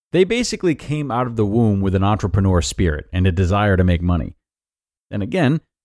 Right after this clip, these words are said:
maybe you're hoping to inspire them or spark an interest in the idea of making independent money.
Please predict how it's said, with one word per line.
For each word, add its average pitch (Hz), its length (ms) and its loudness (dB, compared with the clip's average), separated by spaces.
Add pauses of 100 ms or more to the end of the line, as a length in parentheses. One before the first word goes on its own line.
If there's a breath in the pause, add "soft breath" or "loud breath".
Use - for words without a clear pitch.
(180)
maybe 180 240 0
you're 170 160 2
hoping 156 320 0
to 151 160 -4
inspire 151 560 2
them 90 280 -6
or 107 160 -2
spark 131 320 2
an 131 120 0
interest 135 480 -2
in 107 80 2
the 98 120 2
idea 87 400 0
of 85 120 -2
making 90 340 -2
independent 85 460 -4
money. 65 320 -8